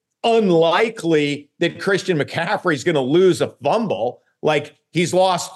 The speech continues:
he's lost two fumbles in, you know, four hundred touches. Like, okay, well, that's less than half a percent.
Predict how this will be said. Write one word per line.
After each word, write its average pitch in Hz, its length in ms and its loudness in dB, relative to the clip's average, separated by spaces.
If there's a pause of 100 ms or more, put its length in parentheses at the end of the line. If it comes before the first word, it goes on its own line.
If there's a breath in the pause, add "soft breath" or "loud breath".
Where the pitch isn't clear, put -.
(100)
he's 165 220 -2
lost 185 340 0
two 220 220 0
fumbles 196 640 0
in, 151 240 -2
you 160 140 -2
know, 135 160 0
four 165 360 0
hundred 170 340 -2
touches. 185 640 0 (280 soft breath)
Like, 156 320 -2 (200)
okay, 214 320 0
well, 156 160 0
that's 185 500 -6 (460)
less 175 420 0
than 180 160 -2
half 165 440 -6
a 156 80 2
percent. 127 680 -4